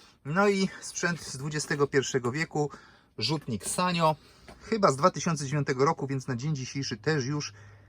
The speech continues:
stary. No i spróbujemy sobie puścić w szy-, na każdym z tych rzutników coś. No i spróbujemy sobie zobaczyć, jak to będzie wyglądać. Oczywiście,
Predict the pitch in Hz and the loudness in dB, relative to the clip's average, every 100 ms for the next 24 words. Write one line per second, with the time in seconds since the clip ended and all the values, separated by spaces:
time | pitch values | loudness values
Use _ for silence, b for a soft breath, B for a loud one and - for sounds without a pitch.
0 | b - - - 104 170 277 b b b | b -12 -8 -2 4 4 4 b b b
1 | b _ 113 117 120 127 117 170 269 320 | b _ -8 -4 -2 -2 2 4 4 2
2 | 269 269 - 160 151 156 196 - 151 139 | -4 -4 -4 -6 2 6 6 6 6 8
3 | 139 B B B - 143 135 - - - | 8 B B B -8 -6 -6 -2 -2 0
4 | 113 113 98 - - - - - - 143 | 0 -2 -4 -10 -10 -12 -16 -14 -2 6
5 | 156 147 180 175 139 135 123 123 - 139 | 6 8 6 6 4 -2 -4 -4 -6 -6
6 | 120 - 233 - b b b b b - | -6 0 0 0 b b b b b -10
7 | 113 127 196 202 - 143 143 143 131 117 | -6 0 2 0 -2 -2 0 0 0 0
8 | 113 104 98 117 123 131 - 120 - - | 0 -4 -2 -2 2 2 2 -4 -4 -4
9 | 123 104 117 120 - 113 113 - b b | -4 6 6 6 0 4 4 2 b b
10 | b b - 139 104 107 139 160 107 - | b b 0 2 4 2 4 2 2 -2
11 | 127 220 - 220 208 | -6 -4 4 8 8